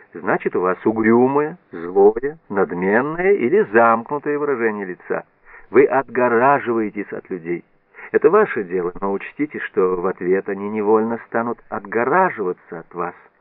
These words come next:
и не будут чувствовать никакой охоты содействовать вам. Умеете ли вы слушать, что говорят другие? Вопрос может показаться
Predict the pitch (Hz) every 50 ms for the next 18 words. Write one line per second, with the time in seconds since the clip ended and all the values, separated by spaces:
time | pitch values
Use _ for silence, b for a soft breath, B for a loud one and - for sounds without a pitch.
0 | _ _ _ _ _ - 90 85 82 90 165 220 214 156 - - - - 90 -
1 | - - 92 87 - - 101 131 202 233 226 - 104 - - 123 147 147 107 -
2 | - - - - - - - - - - _ - - - 87 73 73 87 113 127
3 | - - - - - - - 87 85 104 117 _ _ _ _ _ _ _ _ _
4 | _ _ _ _ _ _ _ _ _ _ _ _ _ _ _ _ _ _ _ _
5 | _ _ _ _ _ _ _ _ _ _ _ _ _ _ _ _ _ _ _ _
6 | _ _ _ - 104 101 196 190 117 190 233 240 233 226 - - 196 175 160 139
7 | 151 196 208 202 190 - - _ _ _ _ _ _ _ - - - - 104 156
8 | 233 220 - - - - - - - - - - 151 160 - 104 - 110 139 160
9 | - - 117 - - 78 73 65 - _ _ _ _ - - - - B B B
10 | B B B B B B - - - - 254 226 - - 240 240 220 202 214 -
11 | 220 208 233 226 - - 208